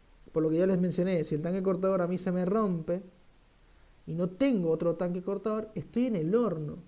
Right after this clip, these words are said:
¿se entiende? Estoy realmente mal, porque no puedo seguir trabajando. Así que sí o sí, uno de los tanques de almacenaje también se conecta al fuster,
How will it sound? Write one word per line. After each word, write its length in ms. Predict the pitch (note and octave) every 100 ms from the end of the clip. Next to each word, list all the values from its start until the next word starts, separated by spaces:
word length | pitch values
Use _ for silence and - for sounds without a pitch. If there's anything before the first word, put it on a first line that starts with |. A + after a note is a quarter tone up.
| - _ -
¿se 120 | -
entiende? 460 | D3 D#3+ G3 G3+ G3 - -
Estoy 360 | C#3+ - F#3+ G#3+
realmente 540 | G3 F3+ G3 G#3 F#3+
mal, 340 | D#3+ G3 D#3+ - - - - - - - - - - _ - - - -
porque 320 | D3+ D3+ D#3
no 220 | D#3 F#3+
puedo 160 | G3+ A3
seguir 200 | G3 G3+
trabajando. 580 | G#3 E3 - A3 D3+ C#3+
Así 180 | -
que 120 | F3+ F3+
sí 200 | - A#3+
o 60 |
sí, 380 | A3 A#3+ A#3+ B3 - -
uno 260 | - A#3 G3+
de 60 | -
los 180 | E3
tanques 540 | - G#3 G3 G3 G3 -
de 80 | F3
almacenaje 580 | F3+ F#3+ G#3+ A3 A3
también 480 | G#3 F3 E3+ F#3 G3
se 160 | F#3 F#3+
conecta 580 | G3 G3 F#3+ F#3 G3+ A#3+ - - - _ - _
al 140 | D3 C#3+
fuster, 520 | C#3+ G#3 - -